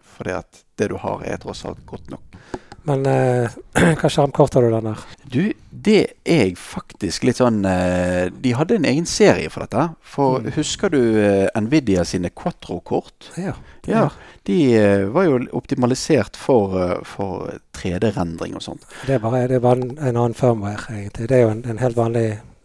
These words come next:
Speaker 1: Ja.
Speaker 2: Nvidia.
Speaker 1: Så dette er en, eh, Surface, eh, Laptop Studio to, med litt, eh, friske spesifikasjoner på sekstifire gigabyte minne,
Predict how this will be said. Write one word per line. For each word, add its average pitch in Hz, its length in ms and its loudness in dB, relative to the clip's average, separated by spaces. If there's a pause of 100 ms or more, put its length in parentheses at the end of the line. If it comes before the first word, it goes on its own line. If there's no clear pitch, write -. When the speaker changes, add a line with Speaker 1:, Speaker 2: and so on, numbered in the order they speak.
Speaker 1:
Ja. 208 220 -2
Speaker 2:
Nvidia. 110 380 -2 (280)
Speaker 1:
Så 165 480 2
dette - 240 0
er 214 120 4
en, 117 120 2
eh, 107 260 4
Surface, - 540 -2
eh, 95 140 2
Laptop 107 320 -2
Studio 98 340 -2
to, 165 280 -2 (240)
med 110 720 2
litt, - 300 -4
eh, 104 240 2
friske - 400 -6
spesifikasjoner 101 640 -4
på 104 100 -8
sekstifire 110 600 -6
gigabyte 101 580 0
minne, 113 340 -2